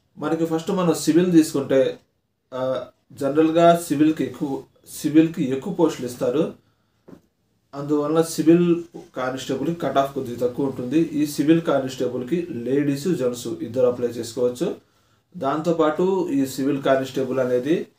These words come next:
డిస్ట్రిక్ట్ ఫో-, డిస్ట్రిక్ట్ పోస్ట్ ఫ్రెండ్స్. మనకి సివిల్ కానిస్టేబుల్ ఉద్యోగం వస్తే మనకి పోస్టింగ్ అనేది మీ యొక్క జిల్లాలో, అంటే గుంటూరు, ప్రకాశం,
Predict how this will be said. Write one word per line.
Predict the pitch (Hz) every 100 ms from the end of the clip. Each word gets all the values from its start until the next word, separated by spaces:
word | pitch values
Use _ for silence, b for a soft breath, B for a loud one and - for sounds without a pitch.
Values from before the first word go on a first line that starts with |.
| _ _ - - - _ _ 120
డిస్ట్రిక్ట్ | 156 156 240 -
ఫో-, | - - - 147
డిస్ట్రిక్ట్ | 139 139 196 175
పోస్ట్ | 147 139
ఫ్రెండ్స్. | 147 - -
మనకి | 135 135 131
సివిల్ | - 127 143 143
కానిస్టేబుల్ | 139 135 135 123 117
ఉద్యోగం | 107 123 123 123
వస్తే | 123 165
మనకి | 165 139 131 123
పోస్టింగ్ | - 135 139 160 143
అనేది | 127 127 139 180 180 _ -
మీ | 127 131
యొక్క | 131 123 120
జిల్లాలో, | 120 123 131 123 120
అంటే | 131 123 131 120
గుంటూరు, | 113 120 123 123 120
ప్రకాశం, | 120 123 113 113 123 123